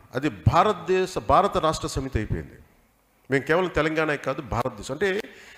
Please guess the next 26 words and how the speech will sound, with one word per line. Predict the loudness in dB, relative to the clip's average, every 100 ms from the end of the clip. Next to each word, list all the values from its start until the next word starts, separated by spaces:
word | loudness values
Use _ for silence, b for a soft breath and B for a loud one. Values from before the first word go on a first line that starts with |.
| B
ఇన్ని | -2 -2 0 0 0
మారుతూ | -2 2 6 6 6
ఉంటాయి. | 2 0 -2 -4 2
నేనేమంటానంటే | 6 8 6 4 2 -2 -2 -4 -6 -12 b b b b -2
ముందుగానే | 0 2 4 4
కులం | 4 4 4 4
గురించి | -2 -2 -6 -6 -8 -6
ఎ-, | -8 -10 -20 _ _ -18
లేదంటే | -2 2 4 6
ఒక | 4 4
ప్రాంతాన్ని | 4 4 6 4
గురించి | 4 0 2
కాకుండా | 4 4 -2
సమగ్ర | 0 2 2 2
దృష్టితో | 0 -2 0 0
పెడదామని | 2 2 4 2 2
చెప్పి | -2 -2 -2 0 -2 -6 -12 B B 0
కులాల | 2 4
ఐక్యత | 2 0 -6
అనేది | -2 -2 -2
అందుకు | -4 -4
నేను | -4
పెట్టాను. | -4 -6 -8
అది, | -10
ఇది | -16 -20 _ _ _ _ _ -4
మన | 2 2 2